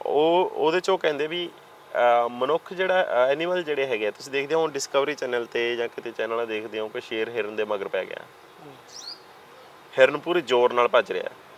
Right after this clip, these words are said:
Speaker 2: ਜੀ।
Speaker 1: ਇੱਕ, ਇੱਕ ਸਮੇਂ ਆਪਾਂ ਨੂੰ ਲੱਗਦਾ ਵੀ ਬਹੁਤ ਪਿੱਛੇ ਰਹਿ ਗਿਆ।
Speaker 2: ਹੂੰ।
Speaker 1: ਲੇਕਿਨ ਜਿਹੜਾ ਚੀਤਾ ਹੈਗਾ, ਜੋ ਸ਼ੇਰ ਹੈ, ਉਹ ਬੜੀ ਤੇਜ਼ੀ ਨਾਲ ਭੱਜ ਰਿਹਾ ਹੁੰਦਾ ਹੈ ਔਰ ਬੜਾ ਕਾਂਸਟੈਂਟ ਭੱਜ ਰਿਹਾ ਹੁੰਦਾ ਹੈ। ਆਪਾਂ
Speaker 2: ਹੂੰ।
Speaker 1: ਲੱਗਦਾ ਐਵੇਂ ਭੱਜ ਰਿਹਾ।
Speaker 2: ਹੂੰ।
Speaker 1: ਇੱਕ ਸਮਾਂ ਆਉਂਦਾ ਹੈ ਕਿ ਉਹ ਹਿਰਨ ਗਲੋਟਨੀ ਖਾ ਕੇ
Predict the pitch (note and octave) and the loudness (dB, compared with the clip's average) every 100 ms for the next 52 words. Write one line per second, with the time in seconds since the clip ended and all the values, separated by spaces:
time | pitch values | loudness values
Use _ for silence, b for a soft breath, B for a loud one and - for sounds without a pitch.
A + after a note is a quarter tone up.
0 | - - C#3 C3 - - - - - - | -20 -20 -20 -20 -20 -20 -20 -20 -20 -4
1 | - - - F3+ - E3+ E3+ D#3+ D#3+ C3+ | -4 -4 -4 -4 0 4 4 4 6 8
2 | C#3+ C#3 D3 - B2+ B2 G2 F2+ F#2+ - | 6 4 0 0 -2 2 2 0 -4 -8
3 | - - - - C#3+ A#2+ B2 - F3+ F#3 | -20 -20 -20 -20 -14 0 2 2 2 8
4 | F#3 F#3+ F#3 F#3 D3 C#3 E3+ D#3+ D3 D3+ | 12 12 12 8 -2 6 8 8 6 8
5 | D3+ D3 - - - - A#2+ B2+ C3 B2+ | 6 4 -6 -20 -16 -12 -4 0 6 8
6 | B2+ - C#3+ B2+ B2+ B2+ B2 G#2+ A#2 A#2 | 8 6 2 2 0 -2 -8 -4 0 2
7 | A#2 G2+ F#2+ F#2 F#2+ G#2 B2+ - B2+ A#2+ | 2 2 0 -2 -2 -4 -6 0 2 4
8 | C3 B2+ B2 B2 - C3+ - B2 G#2+ F#2+ | 4 4 0 0 -2 -4 -2 -2 0 -2
9 | G2+ F#2+ A2+ - - B2 C3 D#3 D#3+ D#3+ | -2 -10 -14 -16 -2 2 4 4 6 6
10 | D#3+ D#3+ B2+ B2 - - - - - - | 6 2 4 2 0 -16 -20 -20 -20 -20
11 | - D3 D3 - - - D#4+ - E3+ F3+ | -18 -18 -18 -20 -14 -4 -2 6 12 12
12 | E3 D3+ D3 F3 F#3+ - - - C#3 C3+ | 12 10 6 4 4 0 -20 4 8 8
13 | D3 F3 - - - - - - B2+ C3+ | 6 -2 -8 -20 -20 -20 -20 -8 2 2
14 | C3+ C3+ C3 A#2+ C3 | 4 2 6 6 4